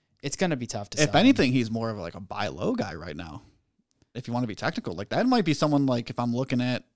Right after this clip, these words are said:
Speaker 2: a team that's hurting, I can go, "I could probably pinch him off." He doesn't have a good matchup this week. He hasn't been very good. He's got a great championship schedule or a great, uh, playoff schedule.
Speaker 1: We'll talk about that after the show.
Speaker 2: Yeah.
Speaker 1: But no,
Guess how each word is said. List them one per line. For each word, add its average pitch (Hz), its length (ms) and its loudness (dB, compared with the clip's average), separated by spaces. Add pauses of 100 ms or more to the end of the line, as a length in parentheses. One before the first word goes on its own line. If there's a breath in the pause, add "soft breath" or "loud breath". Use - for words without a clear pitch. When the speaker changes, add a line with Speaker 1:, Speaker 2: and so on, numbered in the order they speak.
(140)
Speaker 2:
a 104 80 -6
team 135 240 0
that's 104 160 -4
hurting, 123 260 -4
I 92 60 -10
can 113 140 -6
go, 107 140 -6
"I 113 60 -6
could - 140 -10
probably 269 160 -2
pinch - 260 0
him - 140 -6
off." 196 160 -2
He 131 100 -4
doesn't 180 200 -4
have 226 100 0
a 143 40 -6
good 135 140 -4
matchup 92 320 -6
this - 200 -12
week. 92 260 -10 (280 soft breath)
He - 120 -10
hasn't 202 220 0
been 214 120 0
very 151 160 0
good. 139 380 0 (680)
He's 123 160 -8
got 196 140 -2
a 180 40 -4
great 190 240 -2
championship 208 480 -4
schedule 202 640 -4
or 160 140 -4
a 160 60 -2
great, 180 240 4
uh, 180 240 4
playoff 208 260 0
schedule. 175 640 -2
Speaker 1:
We'll 151 100 -8
talk 117 220 -2
about 104 160 -6
that 104 140 -4
after 104 180 -10
the 101 80 -10
show. 110 220 -8 (360)
Speaker 2:
Yeah. - 220 4
Speaker 1:
But 185 380 8
no, 208 440 8